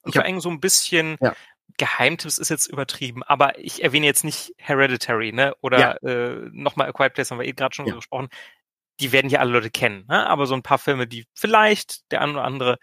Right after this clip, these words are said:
Speaker 1: eben noch nicht kennt.
Speaker 2: Genau. Und dann hab ich, äh, nachher noch, äh, als, ähm,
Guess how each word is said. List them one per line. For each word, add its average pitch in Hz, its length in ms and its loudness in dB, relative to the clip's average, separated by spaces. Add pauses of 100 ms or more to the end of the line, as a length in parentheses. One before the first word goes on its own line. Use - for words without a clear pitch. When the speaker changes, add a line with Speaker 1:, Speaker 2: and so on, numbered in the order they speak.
(300)
Speaker 1:
eben 127 160 -6
noch 104 160 -12
nicht - 260 0
kennt. - 380 -14 (100)
Speaker 2:
Genau. 98 400 -2 (400)
Und 143 440 6
dann 151 120 6
hab 202 100 6
ich, 196 180 2
äh, 143 160 6
nachher 151 260 8
noch, - 340 4
äh, - 60 -2
als, 123 1000 4
ähm, 107 880 -2